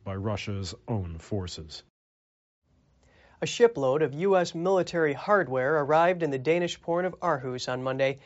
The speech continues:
Speaker 2: It's in preparation for a series of training exercises across nato's eastern frontier countries. The U S Army's Second Armored Brigade Combat Team, First Cavalry Division, is arriving in Europe for a nine-month rotation.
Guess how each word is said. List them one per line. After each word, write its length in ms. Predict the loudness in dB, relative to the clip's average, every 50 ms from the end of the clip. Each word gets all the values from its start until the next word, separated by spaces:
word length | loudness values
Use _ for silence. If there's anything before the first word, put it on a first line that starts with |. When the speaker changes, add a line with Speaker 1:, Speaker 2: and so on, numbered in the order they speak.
| -20 -20 -20 -20 -20 -16 -8 -6
Speaker 2:
It's 140 | -2 -2 -2
in 80 | 2
preparation 600 | 2 2 2 4 2 2 2 2 0 -2 -4 -4 -2
for 180 | -2 -2 -2
a 80 | -2 -2
series 560 | -4 -6 -6 -4 -4 -2 -2 -2 -2 -2 -4
of 100 | -6 -8
training 420 | -8 -4 0 0 2 2 0 -2
exercises 760 | -4 -6 -6 -8 -8 -2 0 2 2 2 2 2 0 0 -2 -2
across 420 | -2 2 4 4 4 4 2 0
nato's 560 | 0 0 0 0 2 2 4 4 2 0 -2 -6
eastern 460 | -6 -8 -8 -6 -4 -4 -4 -4 -6
frontier 540 | -4 -2 -2 -2 -2 -4 -2 -2 -2 -2 -2
countries. 540 | -2 -6 -6 -6 -8 -12 -12 -12 -14 -16 -16 _ _ -20 -20 -20 -20 -20 -20 -20 -20 -10 _
The 100 | -2 0
U 120 | 2 2 2
S 140 | 2 2
Army's 380 | 0 0 2 0 0 0 -2 -4 -6
Second 440 | -4 0 0 0 2 2 0 0 2
Armored 360 | 4 4 4 6 4 2 2
Brigade 420 | 2 0 2 4 4 4 2 0
Combat 460 | -2 0 2 2 6 6 6 4 4
Team, 300 | 2 -2 -2 0 0 0
First 300 | 0 0 0 -2 -2 -2
Cavalry 400 | 2 4 4 4 4 2 -2 -2
Division, 400 | -2 0 0 0 2 2 -2 -2 -2 -8 -16 -14 -4 -2
is 140 | 0 2
arriving 420 | 2 2 4 4 4 4 4 2 2
in 160 | 2 0 0
Europe 380 | 0 2 4 4 4 4 2 -2
for 200 | -2 2 2 4
a 60 | 4
nine-month 720 | 2 0 -2 0 0 -2 -2 -2 0 0 0 0 0 -2
rotation. 580 | -2 -2 -2 -4 -4 -4 -4 -4 -6 -8 -10